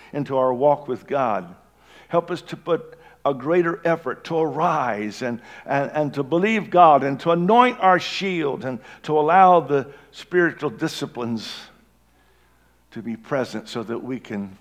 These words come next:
fly successfully. We give you praise. We give you glory. We give you honor. Is there anybody in the house that felt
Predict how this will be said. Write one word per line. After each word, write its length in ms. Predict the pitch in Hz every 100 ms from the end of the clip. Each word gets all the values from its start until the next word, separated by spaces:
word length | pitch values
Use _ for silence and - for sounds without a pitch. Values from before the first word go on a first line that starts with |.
| _ _ _ _ _
fly 340 | - 117 104
successfully. 960 | 98 - 95 - 95 - - 71 - - _ _ _ _ _ _ _ _ _ _ -
We 100 | 123
give 180 | 120 98
you 120 | 107
praise. 640 | - 107 95 90 90 -
We 80 | 95
give 240 | 104 113 107
you 80 |
glory. 500 | - 104 98 95 90 - _ _ _ _ _
We 140 | - 104
give 180 | 110
you 160 | 95 107
honor. 340 | 110 101 95 -
Is 180 | 117 110
there 160 | 104 - 123
anybody 800 | 127 139 135 - 120 110 107 107 - - -
in 180 | 113
the 140 | 104 104
house 540 | - 113 95 - - _ _ _ _ _ -
that 280 | 120 104 - _ _ _ _
felt 260 | 135 131